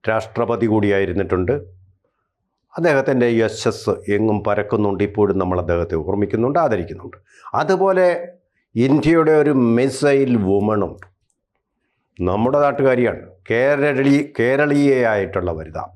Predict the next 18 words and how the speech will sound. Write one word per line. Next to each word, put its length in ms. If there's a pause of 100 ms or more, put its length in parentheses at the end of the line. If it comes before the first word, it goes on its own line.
(680)
കേരളത്തിലെ 520
കുട്ടനാടിൻ്റെ 760
നാടായിട്ടുള്ള 840
ആലപ്പുഴയിൽ, 960 (520)
കേരളത്തിൻ്റെ 440
നെല്ലറയായിട്ടുള്ള 960
സ്ഥലത്ത് 500
നിന്ന് 200 (680)
ഇന്ത്യയുടെ 1000 (480)
പ്രതിരോധ 680 (340)
മഹാകാശത്തിൽ 1120 (360)
തിളങ്ങിയ 600 (460)
ഒരു 240
ധ്രുവ 340
നക്ഷത്രം 520
പോലെ 220
ശോഭിച്ച 460
ടെസ്സി 720